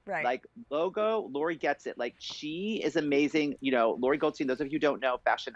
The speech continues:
Speaker 2: icon, fashion inspiration, M T V Style Award, editor of a magazine, every celebrity on a cover of a magazine. Incredible. All of that knowledge gets put into these clothes. And this s-, Logo, the hoodie, is absolutely an example of that. I mean, it is so chic. Poly rayon span.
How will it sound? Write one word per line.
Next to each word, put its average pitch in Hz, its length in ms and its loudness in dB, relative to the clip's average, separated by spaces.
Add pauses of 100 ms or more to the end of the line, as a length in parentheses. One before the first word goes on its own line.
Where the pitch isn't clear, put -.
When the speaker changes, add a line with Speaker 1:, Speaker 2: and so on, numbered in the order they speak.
Speaker 2:
icon, 117 340 -2
fashion - 340 -4
inspiration, 113 600 -6
M 104 160 -8
T - 100 -14
V 98 80 -10
Style 139 320 4
Award, 139 260 2
editor 98 220 0
of 98 80 -4
a 113 80 -6
magazine, 143 500 -2
every 104 160 -4
celebrity 139 520 -2
on 95 160 -4
a 95 40 -16
cover 98 220 -2
of 92 80 -8
a 98 60 -10
magazine. 143 500 -4 (300)
Incredible. 123 420 2 (300)
All 113 140 4
of 139 80 -2
that 135 140 -4
knowledge 120 300 -6
gets - 160 -12
put - 240 -10
into 113 180 -12
these 104 160 -10
clothes. 113 400 -2
And 107 200 -4
this 139 420 0 (500)
s-, - 160 -14 (280)
Logo, 135 580 6 (300)
the 127 120 -4
hoodie, 120 400 -2
is 120 240 2 (120)
absolutely 120 760 -2 (100)
an 113 60 -4
example 113 340 -4
of 95 80 -6
that. 92 180 -2
I - 60 -4
mean, 120 220 -6 (420)
it 139 160 2
is 143 240 -2
so - 240 -2
chic. 123 260 -4
Poly 117 260 0
rayon 160 280 -2
span. 143 720 -2